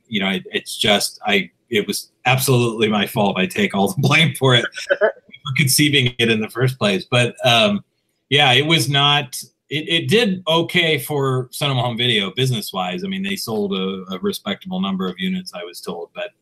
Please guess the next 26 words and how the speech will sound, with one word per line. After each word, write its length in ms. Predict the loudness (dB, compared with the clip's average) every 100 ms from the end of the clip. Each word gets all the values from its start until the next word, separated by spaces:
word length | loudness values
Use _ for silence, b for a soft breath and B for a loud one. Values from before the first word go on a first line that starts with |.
| -6
um, 380 | -4 -4 -6 _ _ _ _ _
it 100 | -2
was, 360 | 2 2 2 -6
I 40 | -2
mean, 320 | 0 0 -2 _ -8
Weekly 420 | 0 2 4 2
Variety 500 | 4 4 4 4 2
reviewed 380 | 0 -2 -2 0
it 120 | -2
and 120 | -4
just 260 | -4 -6 -4
jumped 300 | -2 -2 -2
all 200 | -2 0
over 280 | -2 -2 -4
it. 180 | -4 -8 _ -4
Um, 600 | -2 -2 -4 -6 -14 -20 _ -10
and 240 | -8 -6
Fangoria, 640 | -2 0 4 4 6 4
I 80 | 4
think 280 | 0 -4 -2
the, 260 | -2 -2 -4
maybe 220 | -4 -4
six 300 | -2 -4 -2
months 220 | -2 -2
after 320 | 0 -2 -2 -2
the 240 | -2 -4